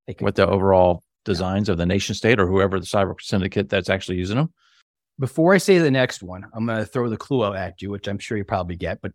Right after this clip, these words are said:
Speaker 1: I'm gonna throw it out there. And the clue is, I'm not going to need those T P S reports today.
Speaker 2: Office Space?
Speaker 1: You got it. So
Speaker 2: Really? <laughs>
Speaker 1: Yeah. So you can see how I'm going here, right? So, like, where is
Speaker 2: <laughs>
Speaker 1: Bueller? Where did that come from, right?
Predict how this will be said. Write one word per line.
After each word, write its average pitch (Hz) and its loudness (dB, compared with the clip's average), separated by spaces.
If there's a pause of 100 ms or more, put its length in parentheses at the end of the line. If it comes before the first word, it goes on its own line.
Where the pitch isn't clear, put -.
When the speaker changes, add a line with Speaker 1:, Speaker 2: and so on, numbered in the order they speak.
(120)
Speaker 1:
I'm 98 -8
gonna 98 -4
throw 95 -4
it 87 -4
out 85 -6
there. 92 -8
And 104 -6
the 101 -6
clue 156 -2
is, 107 0 (560)
I'm 107 -2
not 135 2
going 147 2
to - -6
need 113 -4
those 101 -8
T - -8
P 131 -8
S 98 -10
reports 95 -10 (180)
today. 92 -4 (680)
Speaker 2:
Office 120 0
Space? 185 -2 (220)
Speaker 1:
You 104 -2
got 240 4
it. 160 -6 (480)
So - -6
Speaker 2:
Really? 240 8 (100)
<laughs> - 0
Speaker 1:
Yeah. 110 2 (180)
So - 0
you 185 6
can 302 4
see 370 2
how 269 8
I'm 185 6
going 190 4
here, 104 0
right? 123 2
So, 117 -4
like, 101 -4 (340)
where 165 -4
is 101 -2
Speaker 2:
<laughs> - -4
Speaker 1:
Bueller? 190 4
Where 180 2
did 147 0
that 180 -2
come 113 -6
from, 95 -6
right? 131 -2